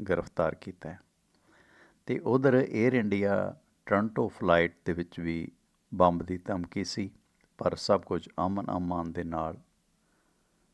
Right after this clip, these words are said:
ਇਹ ਯਾਤਰੀ ਸੁਰੱਖਿਅਤ ਪਹੁੰਚੇ ਨੇ। ਤੇ ਸੜਕ ਹਾਦਸਿਆਂ ਦੇ ਮੁਤਲਕ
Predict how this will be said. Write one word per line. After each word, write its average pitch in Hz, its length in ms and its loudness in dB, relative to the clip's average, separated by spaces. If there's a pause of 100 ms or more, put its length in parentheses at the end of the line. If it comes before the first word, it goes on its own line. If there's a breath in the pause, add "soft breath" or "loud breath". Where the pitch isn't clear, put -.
(500)
ਇਹ 113 160 2
ਯਾਤਰੀ 90 460 2
ਸੁਰੱਖਿਅਤ - 540 -2 (540)
ਪਹੁੰਚੇ 98 400 -4
ਨੇ। 85 180 -10 (1800 soft breath)
ਤੇ 123 100 4
ਸੜਕ 120 360 6
ਹਾਦਸਿਆਂ 113 520 2
ਦੇ 120 120 0
ਮੁਤਲਕ 92 640 -2